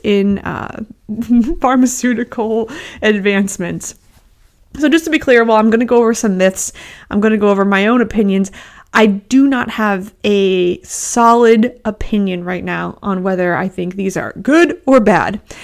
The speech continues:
And I'll be honest with you, I probably won't ever think they are simply good or bad. My brain just doesn't work that way. I find the gray area and nuance in everything. Let's get into the myths.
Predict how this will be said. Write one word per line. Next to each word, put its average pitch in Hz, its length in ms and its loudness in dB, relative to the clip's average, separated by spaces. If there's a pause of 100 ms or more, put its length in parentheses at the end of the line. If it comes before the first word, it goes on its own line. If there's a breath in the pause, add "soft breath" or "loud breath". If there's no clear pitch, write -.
(280 loud breath)
And 208 80 0
I'll 208 80 4
be 208 120 4
honest 240 240 2
with 247 100 -4
you, 247 240 0
I 214 80 0
probably 269 320 -2
won't 269 220 0
ever 214 340 2
think - 400 -4
they 180 180 0
are 175 140 -2
simply 185 420 -4
good 175 240 -2
or 185 140 -4
bad. 185 320 -2
My 202 140 0
brain 233 260 2
just 226 140 -6
doesn't 226 240 -2
work 214 220 -4
that - 180 -8
way. 165 260 -6 (140)
I 185 220 -6
find 214 420 0
the 196 40 0
gray 196 280 0
area 190 340 0
and 185 140 -4
nuance 180 400 -4
in 190 260 -4
everything. - 540 -6 (840 loud breath)
Let's 320 220 0
get 311 140 0
into 277 180 2
the 202 100 0
myths. - 440 -8